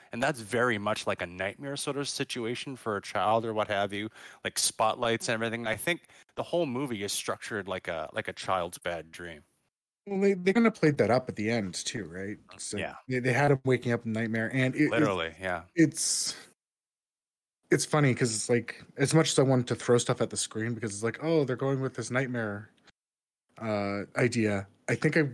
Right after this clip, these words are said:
Speaker 2: would have preferred it if they actually stuck with that instead of giving that teaser. It's like, "Oh no, something's actually wrong
Speaker 1: The
Speaker 2: with the
Speaker 1: double
Speaker 2: parents."
Speaker 1: bluff. Yeah,
Speaker 2: Because,
Speaker 1: yeah.
Speaker 2: and my reasoning behind this is,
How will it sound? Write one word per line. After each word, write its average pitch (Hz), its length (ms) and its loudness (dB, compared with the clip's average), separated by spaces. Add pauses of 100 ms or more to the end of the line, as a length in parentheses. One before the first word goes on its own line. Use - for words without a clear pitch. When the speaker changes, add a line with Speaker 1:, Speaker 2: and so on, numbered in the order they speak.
(120)
Speaker 2:
would 127 180 6
have - 260 0
preferred 139 520 2
it 135 80 4
if 127 120 0
they 117 80 4
actually 113 380 -2
stuck - 460 0
with 143 80 2
that 123 140 4
instead 117 200 -4
of 117 120 6
giving 117 260 2
that 117 180 -2
teaser. 123 240 0
It's 117 140 -4
like, 135 200 -2
"Oh 165 140 6
no, 165 220 8
something's 156 400 -2
actually 147 340 0
wrong 139 200 6
Speaker 1:
The 156 80 2
Speaker 2:
with 156 80 4
the 120 60 4
Speaker 1:
double 127 120 2
Speaker 2:
parents." 170 380 6 (200)
Speaker 1:
bluff. 87 240 -12
Yeah, 82 220 -4
Speaker 2:
Because, 160 500 6 (560)
Speaker 1:
yeah. 180 60 2
Speaker 2:
and 160 280 0 (840)
my 160 120 4
reasoning 214 400 0
behind 131 360 -2
this 110 140 -4
is, 107 240 -8